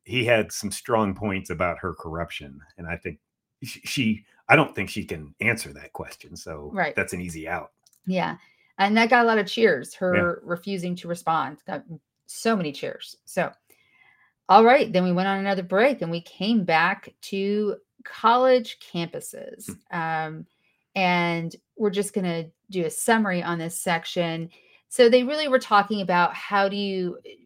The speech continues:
Speaker 2: like, a general question, and they started with Nikki Haley, was how do you balance free speech and versus harassment? And they were talking about all of these, um, are they riots,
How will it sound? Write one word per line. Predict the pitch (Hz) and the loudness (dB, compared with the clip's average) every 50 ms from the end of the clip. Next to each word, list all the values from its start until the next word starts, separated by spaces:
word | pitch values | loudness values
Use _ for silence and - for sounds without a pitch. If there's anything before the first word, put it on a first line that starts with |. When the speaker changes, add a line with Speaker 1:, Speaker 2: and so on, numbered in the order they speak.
| _ _ _ _ - - _ _ - | _ _ _ _ -20 -20 _ _ -4
Speaker 2:
like, | 214 214 185 190 | -2 -2 0 0
a | 190 | -2
general | 180 180 - 240 240 233 226 208 196 185 | -2 0 2 2 2 2 2 2 0 -2
question, | 185 - 190 180 180 - - 175 170 170 | 0 0 0 -2 0 -4 -6 -4 -4 -4
and | 170 170 | -6 -6
they | 165 | -8
started | 160 - - 185 175 170 | -10 -6 -2 0 0 0
with | 170 170 | 0 -4
Nikki | 175 170 170 165 | -6 -8 -6 -4
Haley, | 170 180 175 165 165 | -2 -2 -2 -2 -2
was | 165 165 - | -4 -6 -8
how | - - - 202 226 262 | -10 -4 0 2 2 4
do | 262 254 | 2 0
you | 233 214 180 175 - _ _ _ _ | -2 -2 -4 -6 -10 _ _ _ _
balance | 170 165 175 180 180 180 180 180 - - - - - - _ | 0 0 2 0 0 -2 -4 -6 -8 -10 -14 -16 -16 -18 _
free | _ _ - 180 190 185 | _ _ -8 -8 -8 -8
speech | - - - 151 147 147 165 180 - - - - - _ _ _ _ _ _ _ _ _ _ _ | -12 -12 -12 -12 -12 -12 -14 -14 -14 -14 -14 -14 -16 _ _ _ _ _ _ _ _ _ _ _
and | - 175 165 160 160 156 156 160 156 160 | -4 -2 0 0 0 0 -2 -4 -6 -6
versus | - 160 156 - - 156 151 - - _ _ - | -6 -6 -4 -4 -6 -8 -8 -10 -14 _ _ -20
harassment? | - - 185 175 165 151 143 - - - - - - - - - - - _ _ _ _ _ _ _ _ _ | -4 0 4 6 6 6 4 2 -4 -10 -14 -16 -18 -18 -20 -20 -20 -20 _ _ _ _ _ _ _ _ _
And | 175 175 170 | -2 0 0
they | 160 | 0
were | 156 160 | -2 -6
talking | - - - 214 202 196 202 202 190 | -8 2 4 6 6 6 4 0 0
about | 180 180 165 165 160 - - | 2 4 6 6 4 4 4
all | 170 160 165 165 165 165 165 165 - | 4 4 4 4 4 2 0 -2 -2
of | 175 170 165 160 156 156 160 | -2 0 0 0 -4 -6 -8
these, | - 165 160 156 151 151 151 151 - - - - | -8 -8 -8 -8 -8 -8 -8 -10 -10 -12 -10 -8
um, | - 156 156 147 147 143 139 143 - - - - _ _ _ _ _ _ _ _ _ _ _ _ _ _ _ _ _ - | -6 -4 -4 -4 -4 -4 -6 -8 -10 -12 -14 -18 _ _ _ _ _ _ _ _ _ _ _ _ _ _ _ _ _ -4
are | 180 170 | -2 0
they | 165 165 165 | 0 0 2
riots, | 160 156 160 170 175 185 196 196 196 - - - | 4 6 6 8 6 4 4 0 -4 -12 -14 -16